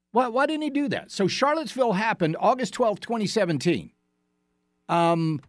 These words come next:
Mother Emanuel A M E, that happened in twenty fifteen. That was nine years ago. Donald Trump had, had barely, like Jake Tapper did point out, he had barely,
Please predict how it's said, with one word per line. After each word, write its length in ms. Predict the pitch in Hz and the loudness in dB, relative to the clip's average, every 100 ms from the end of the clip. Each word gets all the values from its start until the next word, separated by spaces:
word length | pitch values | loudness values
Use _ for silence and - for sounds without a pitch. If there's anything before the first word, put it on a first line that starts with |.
| _ - | _ 0
Mother 260 | 214 294 | 2 4
Emanuel 440 | 254 254 277 240 185 | 4 2 0 -2 0
A 160 | 208 208 | 0 0
M 100 | 214 | 0
E, 120 | 240 | 0
that 180 | 247 254 | 0 0
happened 320 | 269 254 240 | 0 0 0
in 100 | 226 | -2
twenty 300 | - 262 254 | -2 -2 -2
fifteen. 480 | - 285 - 180 131 | -2 -4 -2 -2 0
That 160 | 185 | -2
was 240 | 190 156 156 | -2 -2 0
nine 560 | 175 226 240 262 254 240 | 0 0 0 -2 -4 -4
years 460 | 170 240 277 254 151 | -2 -2 -2 -2 -2
ago. 280 | 120 87 | -2 -2
Donald 360 | 87 196 294 254 | -2 -2 -2 -2
Trump 180 | 254 202 | 0 0
had, 140 | 135 - - | -4 -8 -4
had 220 | 190 147 | -2 2
barely, 400 | 156 269 277 156 | 4 4 4 2
like 200 | 180 190 | 0 -2
Jake 220 | 143 196 | 0 -2
Tapper 300 | 160 196 143 | 0 -4 -2
did 240 | 127 233 247 | 0 -2 0
point 200 | 160 110 | 0 2
out, 140 | 110 - - _ | -2 -6 -20 _
he 200 | 285 302 | -2 -2
had 260 | 214 113 | -4 -2
barely, 400 | 180 240 247 226 | 0 2 0 -4